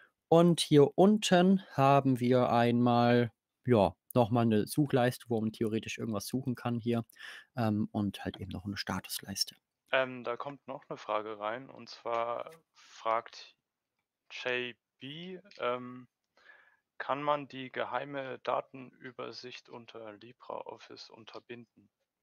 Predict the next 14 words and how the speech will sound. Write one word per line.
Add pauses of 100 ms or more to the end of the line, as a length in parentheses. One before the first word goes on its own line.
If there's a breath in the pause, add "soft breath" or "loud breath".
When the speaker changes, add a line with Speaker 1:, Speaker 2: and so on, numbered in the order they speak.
(760 loud breath)
Speaker 1:
Die
geheime
Datenübersicht (140)
steht
da. (1120)
Speaker 2:
Ja, (100)
Datenübersicht. (800)
Speaker 1:
Ich
weiß
gar
nicht,
Speaker 2:
Äh,
Speaker 1:
was
Speaker 2:
Dateiübersicht,